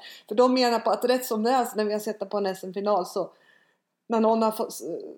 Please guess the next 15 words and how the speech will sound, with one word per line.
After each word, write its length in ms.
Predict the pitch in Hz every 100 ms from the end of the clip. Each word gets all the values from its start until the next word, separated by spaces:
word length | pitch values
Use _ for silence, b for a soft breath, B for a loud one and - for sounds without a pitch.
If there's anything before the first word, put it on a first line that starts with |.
| -
fått 240 | - 220 -
fem 280 | 302 247 185
på 100 | 190
fria 240 | 180 208 196
följd, 460 | 220 277 220 160
så 140 | - 202
har 220 | 214 214
jag 200 | 196 196
sett 200 | 196 190
det 120 | 175
och 80 | 180
sagt: 240 | 190 -
"Ja, 60 | 190
men 120 | 208 - - - -
fantastiskt. 1000 | 180 180 160 - 208 214 - - -